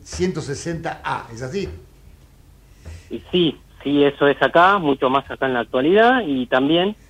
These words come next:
Speaker 2: eh, entre otras cosas, investigación y desarrollo, eh, seguimos en, en desar-, en, justamente en desarrollo con, lo último que estuvo trabajando Pirincho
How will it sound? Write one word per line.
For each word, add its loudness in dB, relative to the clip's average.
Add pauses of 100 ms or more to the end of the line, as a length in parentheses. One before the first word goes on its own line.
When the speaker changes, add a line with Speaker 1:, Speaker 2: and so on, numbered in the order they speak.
(180)
Speaker 2:
eh, -4
entre -2
otras 0
cosas, 0
investigación -2
y 2
desarrollo, 2
eh, -6 (120)
seguimos -2 (720)
en, -6 (140)
en -8
desar-, -4
en, -4
justamente 0
en -2
desarrollo -2
con, -8
lo 0
último 2
que -2
estuvo 0
trabajando 0
Pirincho -2